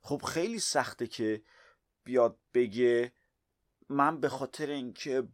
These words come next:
بابام از بچگی صادرات واردات کننده بود و بینشون یاد گرفتم،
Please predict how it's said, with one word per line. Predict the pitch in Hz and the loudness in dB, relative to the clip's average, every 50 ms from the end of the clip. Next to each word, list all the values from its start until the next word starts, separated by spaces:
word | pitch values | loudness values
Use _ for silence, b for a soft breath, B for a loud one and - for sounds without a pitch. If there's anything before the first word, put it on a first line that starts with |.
| _ _ | _ _
بابام | - 110 104 92 123 123 135 135 127 117 - - _ _ | 0 0 2 4 4 4 4 4 2 -2 -8 -14 _ _
از | - 110 117 107 95 87 | 2 2 2 2 2 0
بچگی | - 104 104 - - - 104 101 90 - 113 123 123 123 113 - b b b b b b | 0 0 0 0 -6 -8 -8 -8 -8 -8 -6 -6 -6 -6 -6 -10 b b b b b b
صادرات | - - - - 123 110 107 - 107 104 101 101 101 - - | -10 -6 -4 0 2 2 2 2 2 2 2 0 0 -2 -4
واردات | - 110 107 104 101 101 98 95 95 - | 2 4 4 4 4 2 0 -2 -4 -6
کننده | - 110 101 92 92 95 92 92 113 | -8 -8 -6 -4 -4 -6 -4 -4 -4
بود | 117 110 117 117 110 107 - _ b b b b b b b b b - 98 | -4 -4 -6 -6 -6 -8 -10 _ b b b b b b b b b -4 2
و | 107 107 101 98 95 95 92 - _ _ _ _ _ _ _ _ | 4 4 6 6 4 4 2 0 _ _ _ _ _ _ _ _
بینشون | 131 127 131 127 123 - - 131 120 113 | 4 4 4 2 0 -2 -4 -4 -4 -2
یاد | 113 107 117 120 127 113 101 | 4 6 8 8 8 6 4
گرفتم، | 127 127 120 120 120 - - 123 113 113 113 110 107 110 | 0 2 2 2 0 -2 -4 -2 0 0 0 -2 -4 -8